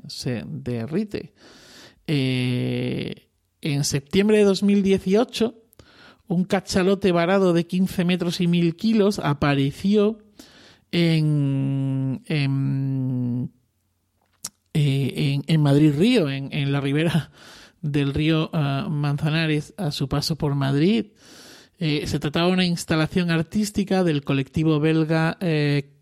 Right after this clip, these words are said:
eh, Captain Boomer, Captain Boomer, y,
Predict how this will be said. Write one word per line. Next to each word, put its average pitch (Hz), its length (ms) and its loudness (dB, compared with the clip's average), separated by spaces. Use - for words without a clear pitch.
eh, 139 220 0
Captain 160 420 0
Boomer, 190 440 2
Captain 160 380 -2
Boomer, 190 340 0
y, 226 360 0